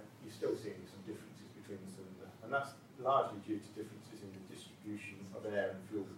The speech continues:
between cylinders and the interactions in the manifolds that link all of those cylinders together. So there are lots of other ways to look at time series data to try and see whether there are repeating patterns. Uh, if you do a recurrence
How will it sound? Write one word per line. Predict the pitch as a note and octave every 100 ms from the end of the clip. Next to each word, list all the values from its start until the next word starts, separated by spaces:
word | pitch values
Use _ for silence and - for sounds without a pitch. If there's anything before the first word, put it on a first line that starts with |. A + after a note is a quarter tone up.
| -
between | G#2 G2
cylinders | - G2+ - - - - - -
and | - G2+
the | G#2
interactions | G#2 A#2 A#2+ G#2+ G#2 F#2+ F#2+
in | G#2 F#2+
the | F#2+ F#2+ F#2+ - - - -
manifolds | A2+ B2 - A#2 - -
that | - G#2+
link | A2 G#2+
all | A2 F#2
of | -
those | - -
cylinders | G2 F#2 - -
together. | - F#2+ - - - - - - - - - - - - - - - - - - - - - - - - - - - - - -
So | C3+ C#3
there | D#3
are | D#3+
lots | - -
of |
other | C#3 A#2
ways | G#2+ G2 -
to | G#2
look | -
at | A#2 A2+
time | G#2 G2
series | F#2+ F#2+ F#2
data | G#2+ F#2+
to | - - -
try | - G2+
and | G2
see | - G2+
whether | F#2+ F#2 G2
there | F#2
are | F#2 F2+
repeating | F2+ A2 - - F#2+
patterns. | G2 G#2 - - - - - - -
Uh, | G#2+ G#2 -
if | - B2
you | B2
do | B2+
a | A2+ G#2
recurrence | - A#2 A2+